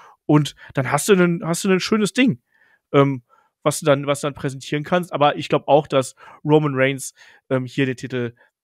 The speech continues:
ganz, ganz klar verteidigen wird. Also der wird jetzt nicht, das werden sie nicht machen, so kurz vor WrestleMania. Und, ähm, hier, dass Randy Orton in dem Ding drin ist, Moment, du darfst auch gleich, dass Randy Orton hier in dem Ding mit drin ist und dass es ein Four-Way gewesen ist, ist ja auch aus dem Grund entstanden, dass man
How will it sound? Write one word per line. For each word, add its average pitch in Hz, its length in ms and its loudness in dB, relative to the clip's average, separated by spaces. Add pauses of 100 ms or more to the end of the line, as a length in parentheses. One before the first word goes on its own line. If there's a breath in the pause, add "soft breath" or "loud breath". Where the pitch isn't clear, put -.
(100)
ganz, 123 240 -2
ganz 113 200 -8
klar 107 400 -14
verteidigen 104 520 -14
wird. 107 140 -12
Also 117 120 -6
der 127 100 0
wird 131 140 -2
jetzt 123 140 -6
nicht, - 280 -10
das 120 140 -8
werden 123 120 2
sie 123 80 -6
nicht 107 120 -10
machen, 107 260 -12
so - 120 -14
kurz - 200 -10
vor 117 120 -6
WrestleMania. 117 480 -4
Und, 120 200 -4 (300 loud breath)
ähm, 135 140 0
hier, 143 120 2
dass 135 240 2
Randy 139 200 0
Orton 135 260 -2
in 139 140 -8
dem 127 60 -12
Ding 131 160 -8
drin 151 180 -4
ist, 202 180 -2
Moment, 190 380 0
du 147 80 -6
darfst 139 220 -4
auch 165 120 0
gleich, 185 260 0 (320 loud breath)
dass 139 180 0
Randy 147 180 4
Orton 143 240 2
hier 147 80 0
in 143 60 -4
dem 127 120 -2
Ding 139 160 -4
mit 156 180 -6
drin 156 140 0
ist 151 160 -4
und 131 80 -8
dass 131 100 0
es 127 120 -6
ein 123 80 -12
Four-Way 139 400 0
gewesen 131 440 -6
ist, 131 140 -10 (680 loud breath)
ist 156 140 -2
ja 170 80 4
auch 147 100 6
aus 147 140 0
dem 151 180 0
Grund 147 220 -2
entstanden, 139 500 -2 (220 loud breath)
dass 135 160 -2
man 139 280 0